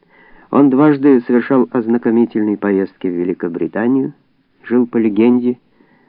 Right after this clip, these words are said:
к советскому посольству близко не подходил и никакого задания не выполнял. Эти поездки предназначались лишь для того, чтобы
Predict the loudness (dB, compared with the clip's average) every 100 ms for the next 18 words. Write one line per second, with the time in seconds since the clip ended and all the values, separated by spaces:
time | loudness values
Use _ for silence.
0 | _ -4 0 0 -2 -4 -4 -2 -2 -2
1 | -6 -4 -2 -4 -4 -6 -6 -10 -8 0
2 | 2 2 0 -2 -2 -2 -2 -2 -2 0
3 | 0 0 -2 -4 -6 -8 -12 -16 _ _
4 | _ _ _ _ _ _ _ _ _ _
5 | _ -6 -2 0 2 0 -2 -4 -4 -4
6 | -2 -2 -4 -6 -4 -4 -4 -4 -4 -4
7 | -4 -6 -2 -2 -2 -4 -4 -6